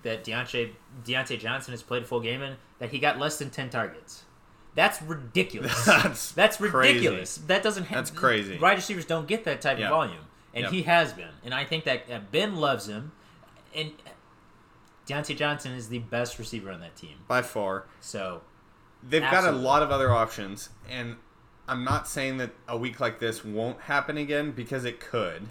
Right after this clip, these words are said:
Speaker 1: Yeah.
Speaker 2: He's got a lower floor than you would like for a wide receiver that you start every week.
Speaker 1: Mm-hmm.
Speaker 2: But,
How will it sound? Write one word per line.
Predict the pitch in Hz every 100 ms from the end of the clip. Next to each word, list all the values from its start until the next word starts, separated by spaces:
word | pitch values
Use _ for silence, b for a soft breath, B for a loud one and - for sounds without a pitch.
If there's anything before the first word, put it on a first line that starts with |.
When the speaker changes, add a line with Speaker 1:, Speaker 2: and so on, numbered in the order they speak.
| - 107
Speaker 1:
Yeah. | 85
Speaker 2:
He's | 135 135
got | 113 120 143 - -
a | 104 120
lower | 110 120 127
floor | 120 - 113 110 120
than | 127
you | 120
would | 110 95
like | 101 113 -
for | - 117 110 110 123 - B B B -
a | 123
wide | 123
receiver | 113 - 123 120
that | 113
you | 107
start | - 123
every | 135 151
week. | 151 156
Speaker 1:
Mm-hmm. | 165 170 B B B B - - - - - 131 -
Speaker 2:
But, | 208 185 170